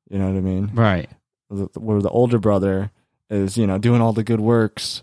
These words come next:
Speaker 1: and then the younger brother is doing, you know, all the bad stuff.
Speaker 2: Yeah, he's, yeah, sinning.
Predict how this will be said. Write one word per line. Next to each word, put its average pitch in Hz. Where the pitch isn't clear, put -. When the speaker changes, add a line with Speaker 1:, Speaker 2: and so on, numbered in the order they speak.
Speaker 1:
and 107
then 104
the 95
younger 107
brother 95
is 90
doing, 92
you 92
know, 82
all 92
the 87
bad 90
stuff. 85
Speaker 2:
Yeah, 147
he's, 117
yeah, 123
sinning. 90